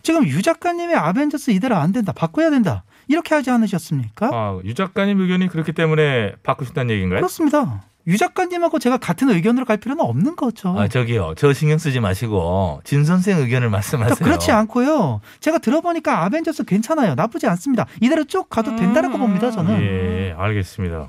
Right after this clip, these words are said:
Speaker 2: 어떤 점에서 변화가 필요하지 않고 과연 어떤 점이 괜찮길래 이대로 가도 된다고 보시는지요?
Speaker 1: 예컨대 이런 거죠.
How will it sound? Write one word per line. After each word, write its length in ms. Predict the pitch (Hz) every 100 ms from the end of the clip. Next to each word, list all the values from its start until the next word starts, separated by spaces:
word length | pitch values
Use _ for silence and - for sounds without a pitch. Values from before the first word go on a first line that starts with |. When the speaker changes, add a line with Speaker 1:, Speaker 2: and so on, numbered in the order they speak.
| -
Speaker 2:
어떤 460 | 107 104 208 214 208
점에서 960 | 208 202 196 190 202 196 185 165 - -
변화가 300 | 147 160 160
필요하지 360 | 160 165 151 139
않고 640 | 131 123 - 143 143 151 - _
과연 180 | - 165
어떤 260 | 143 151 139
점이 160 | 180
괜찮길래 680 | 185 160 151 147 139 117 80 -
이대로 240 | 131 139 151
가도 180 | 127 127
된다고 600 | 123 113 107 101 90 92
보시는지요? 460 | 110 92 82 85 139 _ 143
Speaker 1:
예컨대 440 | 247 - 381 339
이런 280 | 170 196 180
거죠. 640 | 143 - 120 113 180 117